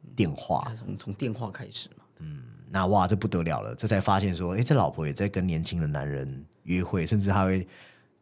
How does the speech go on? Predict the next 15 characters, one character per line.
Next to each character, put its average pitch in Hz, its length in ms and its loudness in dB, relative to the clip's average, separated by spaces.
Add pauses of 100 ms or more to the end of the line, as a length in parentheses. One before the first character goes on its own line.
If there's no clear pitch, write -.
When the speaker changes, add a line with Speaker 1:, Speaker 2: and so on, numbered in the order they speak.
Speaker 1:
跟 151 200 10
踪 143 240 4
他， 117 280 6
然 110 120 6
后 131 100 10
痛 143 260 6
苦 98 160 0
地 95 80 2
倾 127 240 6
听 123 180 6
他 123 100 8
们 107 120 2
交 101 240 2
欢 90 260 0
的 85 180 -4